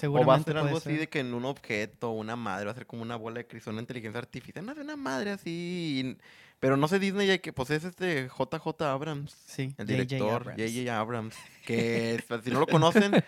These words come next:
Speaker 1: seguro conocen su peli-, bueno, no sé, Super ocho, digamos, es sus películas, este, que también con, estuvo con Spielberg.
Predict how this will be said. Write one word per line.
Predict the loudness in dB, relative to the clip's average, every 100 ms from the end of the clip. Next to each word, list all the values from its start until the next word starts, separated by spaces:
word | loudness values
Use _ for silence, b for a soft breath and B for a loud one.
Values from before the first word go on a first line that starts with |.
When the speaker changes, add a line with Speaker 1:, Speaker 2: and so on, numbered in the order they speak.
| 0 0
Speaker 1:
seguro | 4 4
conocen | 4 2 2 -2
su | -8
peli-, | -8 -8 -4
bueno, | -4
no | -4
sé, | -6 -8 -10
Super | -12 0 4
ocho, | 4 2
digamos, | -2 -2 -4 -6
es | -10
sus | -12
películas, | -10 -10 -10 -10 -8 -6 -8 -12
este, | -12 _ -8 -8 -10 _ _ _ _ _ _ _ _ _
que | -8 -4
también | -2 -2
con, | -2
estuvo | -2 -2
con | 0 -2
Spielberg. | -2 -4 -2